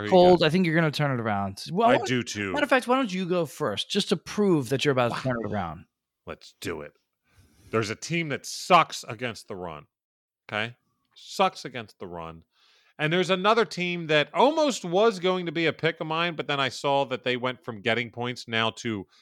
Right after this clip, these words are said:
Speaker 2: like, this has been an eight-point line change after, uh, our favorite coach in the world, Urban Meyer,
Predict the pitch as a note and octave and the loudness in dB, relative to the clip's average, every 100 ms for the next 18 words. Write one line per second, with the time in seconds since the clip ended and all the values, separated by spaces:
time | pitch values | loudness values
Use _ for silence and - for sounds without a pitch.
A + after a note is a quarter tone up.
0 | _ C#3+ B2 D#3+ G#3 A3 G3 C#3 - B2+ | _ 2 2 2 -2 -2 -4 -4 -2 -2
1 | B2 - B2+ A2+ G#2 G#2+ G#2 - F2 E2 | -2 -4 -6 -4 -2 -2 -4 -8 -8 -8
2 | D#2 - _ _ - G#2 - G2+ F2+ - | -14 -18 _ _ -2 -2 0 -2 -2 -4
3 | _ _ _ F#2+ F#2 F2 F2 - - A2 | _ _ _ 0 2 2 -2 -6 -2 0
4 | F#2+ - A2 G2 F#2 - G#2 - F2+ F2 | 0 0 0 0 -4 -4 -4 -4 -8 -4
5 | F#2+ F2+ F#2 F#2 F2 E2+ F#2 E2 D2 | -2 -2 -4 -6 -6 -4 -2 -2 -6